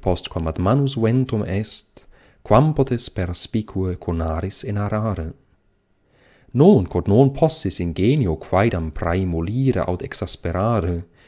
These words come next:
ut Cicero fecit Clodium insidiatorem ostendens, eumque quantum potuit in invidiam vocans, contra Milonem ab omni eximens suspicione,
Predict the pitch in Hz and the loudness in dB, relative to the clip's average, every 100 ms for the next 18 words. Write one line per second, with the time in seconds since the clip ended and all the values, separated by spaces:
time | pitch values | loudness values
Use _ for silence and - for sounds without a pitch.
0 | _ _ - 147 - 202 170 110 - 110 | _ _ -2 0 2 4 4 4 2 0
1 | 104 92 - 98 117 147 98 85 92 101 | 0 -6 -4 2 4 4 2 -2 -2 -4
2 | - 85 85 82 113 123 131 87 82 - | -4 -4 -6 -2 2 6 6 4 -4 -6
3 | - 101 117 104 98 98 - - - - | -4 -2 2 2 2 0 -4 -8 -8 -12
4 | - _ - - 90 104 147 156 - 78 | -20 _ -16 -4 2 6 6 2 -2 -6
5 | - 85 87 82 113 120 95 92 98 95 | -4 -4 -4 2 2 4 0 -2 -4 -4
6 | 92 90 104 143 104 87 78 85 - 95 | -4 -2 0 2 0 0 -2 -4 -2 -4
7 | 107 135 - - - _ _ - - 113 | -4 -6 -8 -10 -12 _ _ -10 2 4
8 | 135 - 85 85 85 104 113 90 82 - | 4 0 -4 -2 0 2 2 0 -4 -4
9 | 104 117 107 85 80 - 95 85 87 - | -2 0 -2 -4 -4 -4 -4 -2 -4 -6
10 | 98 - - - 78 78 82 104 139 156 | -8 -8 -10 -6 -4 -4 -2 -2 -4 -8